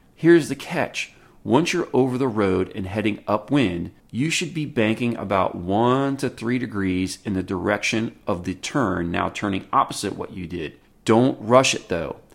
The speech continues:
Remember, you need to get to fifteen degrees by the next breadcrumb, but you also need to separate yourself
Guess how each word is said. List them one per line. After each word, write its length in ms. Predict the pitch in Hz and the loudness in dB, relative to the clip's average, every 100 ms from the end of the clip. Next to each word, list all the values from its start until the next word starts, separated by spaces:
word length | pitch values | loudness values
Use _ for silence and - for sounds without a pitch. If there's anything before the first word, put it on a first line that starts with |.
| _ - | _ -4
Remember, 600 | 101 117 135 104 90 - _ _ | 2 6 6 4 0 -4 _ _
you 140 | - 104 | -4 0
need 440 | 127 165 185 170 - - | 2 2 0 -4 -12 -8
to 120 | 123 | -4
get 220 | 131 - | -2 -2
to 80 | 120 | -4
fifteen 520 | - 147 151 - 151 | -6 -6 -6 -2 0
degrees 560 | 127 95 127 143 101 101 | 0 -2 0 2 2 0
by 200 | - 98 | 0 0
the 100 | 104 | 2
next 400 | 104 107 - - | 0 0 -2 -8
breadcrumb, 720 | 104 147 156 - 92 78 80 - - - | 2 4 4 0 -2 -2 -8 -12 -16 -8
but 160 | 104 | -4
you 140 | 120 - | -4 -4
also 360 | 87 160 - 139 | 0 0 2 2
need 280 | 123 120 120 | 2 0 -2
to 100 | 101 | -4
separate 640 | - 151 160 143 117 - | -2 -2 -2 0 -2 -2
yourself 640 | 107 - 95 87 87 - | -4 -2 0 0 -2 -6